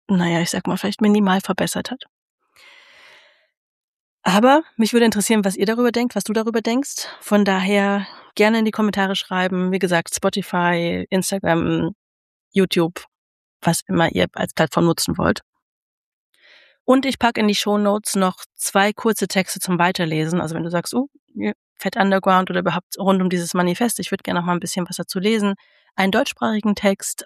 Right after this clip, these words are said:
von der Mädchenmannschaft, Klammer auf, da funktionieren die Links im Text leider nur nicht. Also zumindest bei mir nicht, Klammer zu. Aber der Text an sich ist schön kurz und knackig, man erfährt ein bisschen was.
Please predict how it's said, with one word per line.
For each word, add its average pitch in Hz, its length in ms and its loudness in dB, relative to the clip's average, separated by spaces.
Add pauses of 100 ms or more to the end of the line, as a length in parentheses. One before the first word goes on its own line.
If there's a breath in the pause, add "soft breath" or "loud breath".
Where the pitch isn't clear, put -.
von 190 100 2
der 185 100 4
Mädchenmannschaft, 190 920 0 (520)
Klammer 180 280 0
auf, 185 140 0
da 190 100 0
funktionieren 190 460 0
die 180 100 -2
Links 208 360 2
im 151 160 -2
Text - 360 -10
leider 165 240 -2
nur 165 160 -2
nicht. 180 380 -4 (200)
Also 165 180 -6
zumindest 190 280 2
bei 170 120 0
mir 180 220 2
nicht, 170 300 -2 (360)
Klammer 175 280 -6
zu. 226 300 -6 (100)
Aber 175 160 2
der 175 100 4
Text - 280 0
an 185 100 2
sich 208 160 0
ist 175 140 -2
schön 196 180 2
kurz - 240 -2
und 175 80 -6
knackig, 233 320 -2
man 180 160 0
erfährt 180 240 -4
ein 214 60 -2
bisschen 202 240 -2
was. 190 140 0